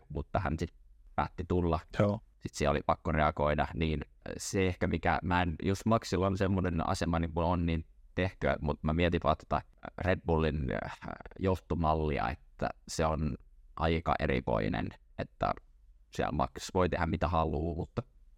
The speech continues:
Speaker 1: hänen, hän tuo tulosta ja näin se on, ei siinä muuta.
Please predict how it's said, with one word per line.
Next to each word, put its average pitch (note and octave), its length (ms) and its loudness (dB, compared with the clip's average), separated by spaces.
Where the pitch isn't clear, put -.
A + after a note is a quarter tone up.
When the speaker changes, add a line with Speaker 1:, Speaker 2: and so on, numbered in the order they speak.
Speaker 1:
hänen, F#2 360 0
hän G2 160 0
tuo F#2 140 2
tulosta G#2+ 440 2
ja F2 120 0
näin E2+ 200 0
se E2+ 120 -2
on, A1+ 80 -4
ei - 140 -8
siinä E2 200 -2
muuta. D#2+ 220 0